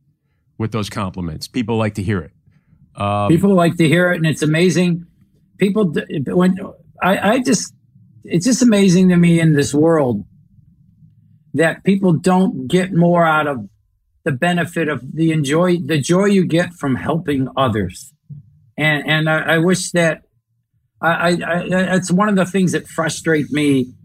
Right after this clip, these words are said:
Speaker 2: um, that, that, that pe-, I wish everybody could understand that that is, that is one of the greatest benefits you could ever get.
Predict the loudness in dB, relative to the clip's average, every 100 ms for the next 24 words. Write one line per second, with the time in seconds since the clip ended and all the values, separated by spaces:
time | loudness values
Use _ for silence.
0 | -20 _ -20 -4 0 2 2 0 -2 -4
1 | -14 -20 _ _ _ -8 -8 -10 -20 _
2 | -10 -8 -8 -6 -2 -2 -2 -2 0 2
3 | 2 2 0 2 0 2 2 2 0 0
4 | 0 0 -2 0 0 2 0 0 -2 0
5 | 0 2 0 0 -2 -4 -2 0 2 2
6 | 2 0 -4 _ _ 0 2 2 2 2
7 | 0 -2 -2 -2 -6 -6 -4 -2 0 -2
8 | -2 -4